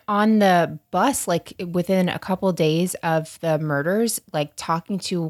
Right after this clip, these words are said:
one of the girls in his class and saying how sad he was about the murders, and she was consoling him, and he was saying how terrible he felt. So he was really, like, seemed to be super emotional and broken up about this. So it wasn't crazy that he has this, you know,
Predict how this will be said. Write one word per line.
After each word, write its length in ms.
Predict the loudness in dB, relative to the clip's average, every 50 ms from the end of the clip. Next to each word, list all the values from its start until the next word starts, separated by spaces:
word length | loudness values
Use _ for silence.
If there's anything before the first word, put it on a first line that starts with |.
| -4
one 160 | -4 -4 -2 -2
of 80 | -2
the 80 | -4 -4
girls 500 | -4 -2 0 2 2 2 2 0 -2 -4
in 100 | -6 -6
his 120 | -6 -6
class 440 | -6 -4 -2 0 0 0 0 -2 -6
and 140 | -8 -10 -8
saying 280 | -4 -4 -4 -4 -4
how 160 | -6 -8 -8 -8
sad 300 | -8 -6 -4 -2 0 0
he 80 | 2
was 220 | 2 2 2 2 2
about 240 | 0 -2 -2 -2
the 60 | -4 -4
murders, 440 | -2 -2 0 0 0 0 0 -2
and 100 | -4 -8
she 120 | -8 -6 -4
was 140 | -6 -6 -6
consoling 560 | -10 -12 -12 -6 -4 -2 0 0 2 2 2
him, 240 | 2 2 2 2 0
and 140 | -2 -2
he 120 | -4 -6 -8
was 120 | -8 -6
saying 240 | -6 -6 -6 -6 -6
how 160 | -6 -6 -6
terrible 460 | -6 -6 -4 -2 0 0 0 0 0 0
he 80 | 0
felt. 360 | 0 0 0 0 0 0 -2 -4 _ _
So 120 | -4 -4
he 200 | -2 0 0 0
was 200 | 0 0 0 0
really, 320 | 2 2 4 4 4 4 4
like, 320 | 4 2 2 2 -2 -12 _ _ _ _ _
seemed 340 | -12 -4 0 2 4 4 4
to 80 | 4 2
be 160 | 2 2 2
super 460 | 0 -2 -6 -2 -2 -2 0 2 2
emotional 460 | 2 2 2 0 -2 -2 -4 -4 -2
and 140 | -2 -2 -2
broken 300 | -2 -2 -2 -2 -2 -4
up 120 | -2 -2 0
about 280 | 0 2 0 0 0
this. 160 | -6 -8 -4
So 100 | -2 -2
it 180 | -2 -2 -4 -8
wasn't 420 | -2 0 2 2 2 2 -2 -2 -10
crazy 540 | -20 -10 -2 0 4 4 4 4 4 4 4
that 200 | 4 2 2 2
he 240 | -2 -4 -4 -2
has 340 | -2 0 0 0 0 0 -2
this, 320 | -2 -4 -4 -4 -4 -8 -10
you 120 | -8 -8 -6
know, 260 | -4 -4 -6 -8 -10